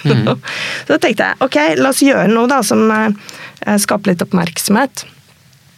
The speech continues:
Speaker 2: Og da var det veldig, eh, stort fokus i den tida på hva robotene kunne gjøre, hva de ikke skulle gjøre, at de var litt skumle og sånn. Så tenkte jeg, «La oss ta med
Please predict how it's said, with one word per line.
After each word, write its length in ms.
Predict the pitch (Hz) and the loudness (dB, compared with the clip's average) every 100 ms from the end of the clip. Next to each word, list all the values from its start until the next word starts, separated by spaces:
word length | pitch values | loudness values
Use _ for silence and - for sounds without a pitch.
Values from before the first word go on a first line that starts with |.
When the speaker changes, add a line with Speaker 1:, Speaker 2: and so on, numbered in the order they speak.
| - | -6
Speaker 2:
Og 100 | 196 | -2
da 120 | 220 | 0
var 300 | 214 170 147 170 | 2 2 2 2
det 80 | |
veldig, 300 | 220 208 175 202 202 - - - - | 2 2 2 0 -2 -8 -20 -20 -8
eh, 240 | 196 196 190 | -2 0 0
stort 380 | - 196 196 - | -2 -2 -2 -2
fokus 540 | 190 170 - 180 - | -4 -4 -4 -4 0
i 40 | |
den 220 | 190 175 175 | 0 0 0
tida 240 | - 170 | -2 -4
på 140 | 165 180 | -2 -2
hva 160 | 175 175 | 0 0
robotene 840 | 175 156 143 - 160 151 - 160 160 160 | 0 -4 -8 -8 -6 -6 -6 -4 -4 -4
kunne 720 | 180 170 165 165 170 165 170 | -2 0 0 0 0 0 2
gjøre, 720 | 175 175 160 147 143 143 160 | 2 2 0 -2 -2 -2 -2
hva 80 | 156 160 | 0 -2
de 60 | |
ikke 400 | - - - - | -4 -8 -10 -6
skulle 320 | 143 - 151 147 | -4 -4 -4 -4
gjøre, 320 | 147 143 151 | -4 -4 -4
at 100 | 147 | -6
de 80 | 156 | -4
var 80 | 156 | -4
litt 160 | 156 147 | -4 -6
skumle 800 | - 185 170 147 139 120 123 - 131 | -4 0 0 0 -4 -6 -8 -8 -6
og 80 | 131 - | -8 -2
sånn. 220 | 226 294 - - - - - - - _ - | -2 -2 -6 -20 -20 -20 -20 -20 -20 _ -18
Så 140 | - | -8
tenkte 240 | 190 - | -8 -6
jeg, 120 | - 180 | -6 -6
«La 100 | - | -6
oss 180 | 190 - | -6 -8
ta 180 | - 196 | -6 -4
med 140 | 175 | -4